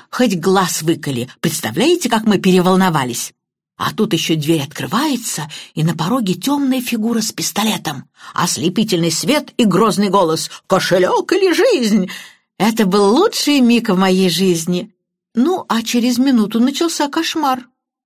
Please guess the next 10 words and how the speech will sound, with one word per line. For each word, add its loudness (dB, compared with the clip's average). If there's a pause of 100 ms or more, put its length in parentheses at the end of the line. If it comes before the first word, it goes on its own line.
У 4
меня 2
над 4
ухом 2
свистели 0
настоящие 2
пули, 2 (100)
как -2
на 2
войне. 0